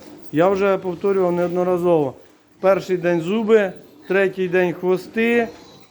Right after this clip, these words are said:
залізо чисте на даний момент, тому що колись колов суферовід і дозування велике, і Сергій Стрілецький, дякуючи йому, мене трошечки переламав у цьому плані.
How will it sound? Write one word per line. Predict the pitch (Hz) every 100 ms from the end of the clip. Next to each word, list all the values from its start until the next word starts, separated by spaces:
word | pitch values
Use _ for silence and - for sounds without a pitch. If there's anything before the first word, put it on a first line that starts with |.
| -
залізо | 139 170 185 220 233 214 208
чисте | - 220 214 208 202
на | 190 190
даний | 196 190
момент, | 190 190 190 185 175
тому | 185 180
що | 175 185
колись | 185 180 180 180 180 - - -
колов | 180 190
суферовід | 165 160 180 185 185 185 180 180 - _ _
і | 175
дозування | 165 180 185 185 180 170
велике, | 170 190 214 208 175 175 175
і | 175 - -
Сергій | 180 190 180
Стрілецький, | - 180 190 185 175
дякуючи | 165 160 175 170 180
йому, | 180 180
мене | 175 175
трошечки | 165 180 - - 160
переламав | 170 170 170 190 214 214
у |
цьому | 196 208 196
плані. | 180 185 185 185 175